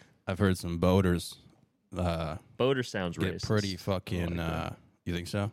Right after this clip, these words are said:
Speaker 2: That sounds like a, you know, you know those boaters over there. You know, they are <laughs> always
Speaker 1: Well,
Speaker 2: at the
Speaker 1: dude,
Speaker 2: dock.
Speaker 1: they're always talking shit to each other, you
Speaker 2: Oh.
Speaker 1: know,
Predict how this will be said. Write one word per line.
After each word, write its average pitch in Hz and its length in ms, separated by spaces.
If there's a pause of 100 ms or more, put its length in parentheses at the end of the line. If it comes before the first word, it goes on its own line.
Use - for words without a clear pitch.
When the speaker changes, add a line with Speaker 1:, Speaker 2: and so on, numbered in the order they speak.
(120)
Speaker 2:
That 107 160
sounds 107 240
like 98 120
a, 90 120
you - 500
know, - 60 (100)
you 101 60
know 104 120
those 92 120
boaters 98 500
over 85 240
there. 90 240
You 92 100
know, 95 180
they 95 200
are 95 220 (160)
<laughs> - 140
always 127 240
Speaker 1:
Well, 151 80
Speaker 2:
at 170 60
the 190 80
Speaker 1:
dude, 196 80
Speaker 2:
dock. 110 400 (120)
Speaker 1:
they're 95 140
always 107 300
talking 98 300
shit 104 280
to 90 100
each 87 200
other, 90 280 (280)
you 101 100
Speaker 2:
Oh. 104 40
Speaker 1:
know, 90 240